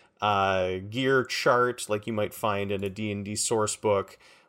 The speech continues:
where it's, uh, it's just, you know, like, you wanna buy a hammer, it costs you ten clams. You wanna buy manacles, it costs you twenty clams. That's not what interests me, though. Uh, if you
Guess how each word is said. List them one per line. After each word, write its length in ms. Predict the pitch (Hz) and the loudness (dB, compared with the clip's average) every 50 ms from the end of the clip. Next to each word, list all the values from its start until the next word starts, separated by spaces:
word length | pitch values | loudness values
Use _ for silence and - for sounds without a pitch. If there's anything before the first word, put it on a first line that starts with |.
| _ | _
where 300 | - 110 113 104 104 101 | 0 2 4 4 4 4
it's, 600 | 101 - 107 110 107 101 98 92 - - - - - | 2 0 0 2 2 2 2 0 0 -2 -2 2 2
uh, 440 | 110 101 95 92 90 92 90 90 98 | 2 4 4 2 0 0 0 -2 -2
it's 180 | 107 - - - | -4 -6 -10 -6
just, 300 | - 214 185 - - - | -2 -2 -2 0 0 0
you 100 | 190 165 | 0 2
know, 220 | 151 147 147 151 | 4 4 4 4
like, 360 | 151 147 143 139 131 - - - - - - - - _ _ - | 2 2 2 0 -2 -8 -16 -20 -20 -20 -20 -20 -20 _ _ -2
you 100 | 170 175 | 2 4
wanna 220 | 170 160 160 160 | 4 4 4 4
buy 240 | 151 160 160 160 156 | 4 4 4 4 4
a 140 | 160 156 151 | 2 2 2
hammer, 580 | 156 175 170 165 165 165 165 170 170 175 170 | 4 4 4 4 4 2 2 2 4 4 4
it 120 | 170 165 - | 2 0 -2
costs 460 | - 185 170 160 156 156 - - - | 0 0 2 2 0 -2 -4 -4 -4
you 80 | 165 | -4
ten 340 | 165 - 180 160 151 151 151 | -2 0 0 0 0 -2 -6
clams. 920 | 156 - 143 120 98 90 85 82 82 - - - - - - - - - - - _ - _ _ _ _ - | -4 0 0 0 2 0 -2 -6 -8 -10 -12 -14 -18 -18 -12 -10 -10 -10 -10 -12 _ -20 _ _ _ _ -4
You 120 | 123 127 | -2 2
wanna 200 | 127 135 135 135 | 2 2 2 2
buy 480 | 120 139 135 131 131 127 127 127 127 127 | 2 2 4 4 4 4 4 4 2 2
manacles, 640 | 131 147 143 147 143 143 143 - 160 156 156 151 | 0 0 0 0 0 -2 -2 -2 -2 -2 -2 -2
it 80 | 160 - | -4 -2
costs 280 | - 170 147 143 - - | 0 0 0 0 -2 -4
you 80 | 165 | -6
twenty 300 | 147 - - 160 143 131 | -4 -2 -2 -2 -2 -2
clams. 640 | 117 - 123 113 101 95 92 90 - - - - - _ - _ _ _ _ _ | -2 -2 -2 -2 -2 -2 -6 -8 -8 -10 -12 -14 -14 _ -20 _ _ _ _ _
That's 220 | - 160 165 160 - | -2 -2 0 2 2
not 140 | 156 131 | 2 4
what 140 | 120 123 113 | 4 4 2
interests 420 | 117 107 107 - 117 104 101 - - | 2 0 0 2 2 2 2 2 -2
me, 80 | 113 | -2
though. 440 | 104 101 107 104 104 104 117 131 - - _ - _ _ _ - | 2 2 4 4 4 2 2 0 -4 -10 _ -20 _ _ _ -4
Uh, 460 | - 104 104 104 107 107 104 98 98 92 - | -2 0 2 2 2 2 0 0 0 -2 -2
if 260 | - 143 151 151 - - | -2 -2 -2 -2 -2 -4
you 600 | 151 151 143 135 135 139 151 165 175 185 185 - | -4 -2 0 0 0 0 2 2 0 0 -2 -6